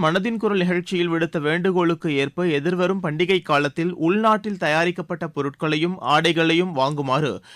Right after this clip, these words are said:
பி ஜே பி மாநில தலைவர் திரு நயினார் நாகேந்திரன் கேட்டுக் கொண்டுள்ளார். இதுகுறித்து அவர் வெளியிட்டுள்ள சமூக வலைதள பதிவில், ஓணம், நவராத்திரி, தீபாவளி மற்றும் கார்த்திகை தீப திருவிழா காலங்களில்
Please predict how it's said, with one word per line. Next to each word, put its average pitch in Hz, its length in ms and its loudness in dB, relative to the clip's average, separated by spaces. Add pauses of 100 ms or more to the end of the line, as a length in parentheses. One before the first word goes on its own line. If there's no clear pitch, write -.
(140)
பி 202 160 4
ஜே 240 160 -2
பி 226 140 -4
மாநில 180 380 0
தலைவர் 170 400 -2
திரு 147 180 -4
நயினார் 165 420 0
நாகேந்திரன் 139 580 -4
கேட்டுக் 135 320 -6
கொண்டுள்ளார். 110 420 -4 (400)
இதுகுறித்து 220 500 0
அவர் 196 260 4
வெளியிட்டுள்ள 190 460 0
சமூக 180 500 0
வலைதள 156 280 0
பதிவில், 139 480 -4 (200)
ஓணம், 208 540 4
நவராத்திரி, 180 760 0 (260)
தீபாவளி 220 520 2
மற்றும் 190 320 -4
கார்த்திகை 202 600 2
தீப 190 280 -2
திருவிழா 190 520 2
காலங்களில் 147 640 2